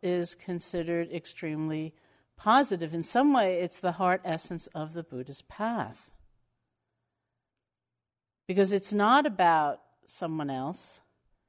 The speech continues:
It is about ourselves and our own capacity. The other kind of doubt, which is not so useful,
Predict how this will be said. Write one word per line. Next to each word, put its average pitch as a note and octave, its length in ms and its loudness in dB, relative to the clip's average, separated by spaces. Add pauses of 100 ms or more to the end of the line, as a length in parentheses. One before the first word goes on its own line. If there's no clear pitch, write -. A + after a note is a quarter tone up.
(260)
It F3 140 -4
is B3 280 4
about F3 380 4
ourselves C#3+ 640 -4
and D#3+ 180 -4
our D#3 220 -2
own C#3 220 -4
capacity. D#3 920 -8 (1700)
The G#3 80 12
other C#4+ 180 8
kind G#3+ 340 -2
of E3+ 140 -6
doubt, D#3 400 6 (1300)
which E3+ 280 -4
is E3+ 140 -4
not G3+ 380 2
so F3 220 -2
useful, D3+ 640 -4